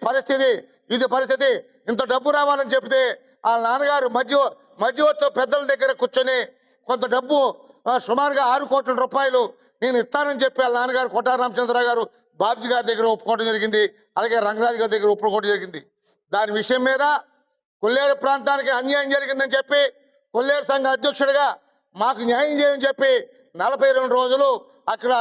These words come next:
ఇంటి ఎదుర దీక్ష చేయడం జరిగింది. అన్నం లేకుండా, టీ లేకుండా పొద్దున్న వెళ్ళి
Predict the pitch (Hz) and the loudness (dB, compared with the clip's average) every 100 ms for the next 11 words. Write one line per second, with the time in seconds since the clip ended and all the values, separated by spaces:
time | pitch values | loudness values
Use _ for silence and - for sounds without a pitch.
0 | 226 233 262 262 254 247 240 - 240 233 | -2 -2 0 0 0 0 -2 -2 -2 -2
1 | 220 208 208 214 190 - _ _ _ 180 | -4 -6 -4 -2 -2 -2 _ _ _ -4
2 | 233 269 262 247 262 262 254 240 262 269 | 0 0 0 0 0 0 0 0 2 0
3 | 233 269 277 262 - _ _ _ 233 208 | 0 -2 0 -2 -6 _ _ _ -4 0
4 | 262 262 277 | 0 0 0